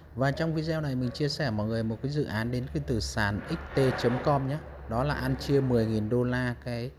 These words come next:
đồng token, à, mười nghìn đô la ở từ sàn X T chấm com.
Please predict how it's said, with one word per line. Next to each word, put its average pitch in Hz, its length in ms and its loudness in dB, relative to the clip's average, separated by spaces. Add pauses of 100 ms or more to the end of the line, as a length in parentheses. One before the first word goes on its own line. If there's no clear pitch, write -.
(500)
đồng 107 340 -2
token, 113 640 -2 (720)
à, 113 180 -2
mười 117 220 2
nghìn 113 200 0
đô 131 120 2
la 135 240 0
ở 101 180 -2
từ 107 200 -2
sàn 107 280 -2
X - 200 -6
T - 20 0 (120)
chấm 113 220 -4
com. 143 200 -2